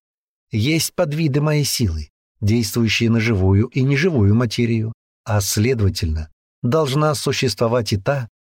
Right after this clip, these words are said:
что способна влиять и на нематериальные сущности. Иначе говоря,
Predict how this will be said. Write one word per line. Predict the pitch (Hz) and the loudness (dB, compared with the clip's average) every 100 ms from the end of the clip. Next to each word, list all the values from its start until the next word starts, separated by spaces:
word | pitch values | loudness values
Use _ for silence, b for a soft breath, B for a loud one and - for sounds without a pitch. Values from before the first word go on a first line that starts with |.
| _ | _
что | - - 120 | -10 -4 -4
способна | - 113 - 127 123 | -2 -4 -2 0 2
влиять | 107 117 117 135 - - | 2 2 2 0 -2 -2
и | 127 | 0
на | 127 123 | 2 2
нематериальные | 120 123 117 120 123 127 101 92 | 2 2 0 0 0 2 2 2
сущности. | - 120 - 80 - 82 - _ _ _ _ - | 0 -2 -2 -6 -6 -14 -18 _ _ _ _ -4
Иначе | 202 226 208 | -2 0 0
говоря, | 165 170 170 180 | 0 0 2 0